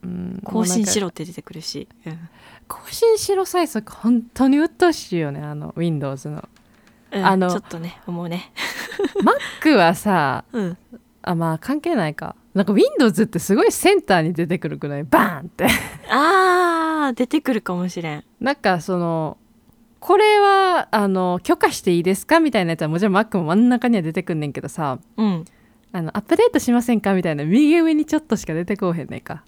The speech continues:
Speaker 2: うんうん。
Speaker 1: で、その真ん-、まあ、真ん中に出てくる時もあるけど、なんかな、Windowsの方がなんか威圧感強い気がすんねんな。
Speaker 2: <laughs>
Speaker 1: 「更新しろ」みたいな感じの。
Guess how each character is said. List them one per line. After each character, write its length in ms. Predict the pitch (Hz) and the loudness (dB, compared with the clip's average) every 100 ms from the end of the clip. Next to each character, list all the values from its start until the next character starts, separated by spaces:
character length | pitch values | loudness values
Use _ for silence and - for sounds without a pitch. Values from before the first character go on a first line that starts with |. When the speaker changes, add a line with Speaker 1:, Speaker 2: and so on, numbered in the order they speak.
| - | -4
Speaker 2:
う 60 | |
ん 20 | |
う 40 | 208 185 | -2 -2
ん。 140 | 170 160 - | -4 -8 -8
Speaker 1:
で、 60 | |
そ 120 | 175 254 | -2 2
の 120 | 262 | 4
真 180 | 240 262 | 4 4
ん-、 140 | 254 - | 0 0
ま 80 | 214 | 2
あ、 20 | |
真 140 | 208 320 | 4 4
ん 100 | 480 | 4
中 200 | 494 415 | 2 2
に 60 | |
出 80 | 339 | 2
て 120 | 453 | 0
く 80 | 440 | 0
る 80 | 311 | 0
時 200 | 262 226 | -2 -2
も 160 | 190 | -2
あ 60 | 185 | -2
る 80 | 202 | -2
け 140 | 214 | -4
ど、 100 | 175 | -2
な 220 | 160 254 | 0 0
ん 40 | 554 | 0
か 180 | - 208 | 0 2
な、 180 | 170 | 2
Windows 500 | 165 269 381 240 190 | 2 2 4 2 2
の 80 | 185 | 0
方 80 | 208 | 0
が 120 | 170 | -2
な 80 | 170 | -4
ん 20 | |
か 40 | 165 | -2
威 140 | 170 | -2
圧 180 | 190 - | -4 -4
感 200 | 233 202 | -4 -4
強 300 | - 220 190 | -2 0 2
い 60 | |
気 140 | 190 226 | 2 2
が 80 | - | 2
す 240 | - 233 | 2 4
ん 40 | 202 | 6
ね 60 | |
ん 40 | 226 | 6
な。 100 | 392 | 6
Speaker 2:
<laughs> 1000 | 539 403 480 359 440 320 392 453 - _ - - - - - | 6 6 4 2 0 0 -4 -6 -14 _ -20 -16 -14 -14 -10
Speaker 1:
「更 200 | - 214 | -4 0
新 180 | - 220 | 2 2
し 240 | - 185 | 2 0
ろ」 60 | 170 - _ | -4 -10 _
み 120 | 196 | 2
た 140 | 190 175 | 4 2
い 60 | |
な 100 | 170 | 2
感 260 | - 190 170 | 0 0 0
じ 120 | 165 | -2
の。 180 | 160 | -4